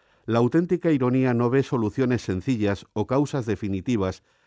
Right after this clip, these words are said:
de esas que pueden, con fe, incluso con malicia, prestar su energía al ridículo y al sarcasmo. Hasta aquí las palabras de Fernández y Taylor Hoover. Nada en las visiones morales del mundo escapa a la condición inexorable de la moral,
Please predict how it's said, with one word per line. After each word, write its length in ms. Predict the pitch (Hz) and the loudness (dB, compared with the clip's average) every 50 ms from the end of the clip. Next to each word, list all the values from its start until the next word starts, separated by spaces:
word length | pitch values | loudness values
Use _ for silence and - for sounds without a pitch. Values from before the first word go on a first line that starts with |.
| _ _ _ _ _ _ | _ _ _ _ _ _
de 160 | 110 120 131 | 4 4 4
esas 280 | 160 160 180 170 156 - | 4 4 2 -2 -2 0
que 140 | - 123 104 | -2 -2 0
pueden, 460 | - 139 139 113 104 87 80 - - _ _ | 2 2 2 2 2 0 -2 -6 -10 _ _
con 240 | - 110 101 101 95 | -4 -2 -2 -2 0
fe, 320 | - 151 135 92 73 - _ _ _ _ _ _ | 2 0 0 0 -2 -8 _ _ _ _ _ _
incluso 500 | - 113 107 98 - 143 160 - - 101 | -2 -2 0 2 4 2 2 2 0 -2
con 200 | - 135 143 135 | 0 0 0 2
malicia, 480 | 107 95 98 117 104 - 87 80 76 73 - _ _ _ _ _ _ _ | 2 2 0 0 -2 -2 -4 -6 -6 -6 -10 _ _ _ _ _ _ _
prestar 420 | - 110 113 107 - - 135 135 | 0 2 2 2 2 0 0 0
su 160 | 123 - - 107 | 0 -2 -2 0
energía 500 | 98 98 92 - - 117 107 98 90 90 - _ | 0 0 -2 -2 -2 -2 0 0 0 -2 -4 _
al 160 | 110 110 104 | -2 -2 -2
ridículo 640 | 98 98 101 107 120 101 - 95 87 82 80 80 - _ _ _ _ _ | 0 0 0 0 -2 -2 -2 -2 0 0 -2 -4 -8 _ _ _ _ _
y 160 | - 104 107 | 0 2 4
al 120 | 101 101 | 4 2
sarcasmo. 600 | 95 - 104 85 87 - 85 76 - - 60 - - _ _ _ _ _ _ _ _ _ _ _ _ | 2 0 -2 -2 -2 -4 -6 -6 -6 -10 -16 -18 -20 _ _ _ _ _ _ _ _ _ _ _ _
Hasta 260 | - 123 123 - 143 | -6 -6 -2 0 0
aquí 220 | 135 170 - 165 180 | 0 2 2 2 2
las 180 | 160 147 131 | 4 2 2
palabras 480 | - - 117 117 123 127 127 127 127 113 | 2 0 2 4 4 4 4 2 2 2
de 100 | - 92 | 0 -2
Fernández 640 | - 104 90 98 113 120 113 101 101 101 98 - _ _ _ _ | -2 -2 -2 0 0 0 2 2 2 0 0 -2 _ _ _ _
y 140 | - 123 | -6 -4
Taylor 360 | 98 - 123 113 110 104 104 98 | 0 2 2 4 4 4 2 2
Hoover. 460 | - 107 98 78 71 64 65 69 - _ _ _ _ _ _ _ _ _ _ _ _ | 2 2 2 2 0 -4 -8 -10 -16 _ _ _ _ _ _ _ _ _ _ _ _
Nada 480 | - 113 135 160 175 160 170 170 175 - - | 2 4 6 8 8 8 6 6 4 2 2
en 160 | 123 117 113 | 2 4 4
las 160 | 110 110 98 | 4 2 2
visiones 480 | 110 110 - - 139 143 147 143 120 117 | 0 0 2 4 4 4 4 4 4 4
morales 420 | 120 113 123 131 135 131 120 101 | 4 4 6 6 6 4 4 2
del 140 | 107 98 98 | 2 2 2
mundo 420 | 113 127 123 117 107 110 113 117 - | 4 4 4 4 4 2 2 2 0
escapa 480 | 113 104 - - 131 127 123 - 131 | -2 -2 0 2 2 4 4 6 4
a 40 | 120 | 4
la 100 | 110 104 | 4 4
condición 640 | - 110 104 101 101 104 98 - 123 123 123 117 - - | 2 0 0 2 0 0 2 4 4 4 4 2 0 0
inexorable 640 | 117 113 110 98 - - 107 101 110 107 104 104 98 | 0 0 0 0 0 0 2 2 2 2 2 2 2
de 100 | 98 98 | 2 2
la 100 | 98 92 | 2 4
moral, 360 | 92 98 92 85 67 62 71 | 4 4 2 2 -2 -4 -8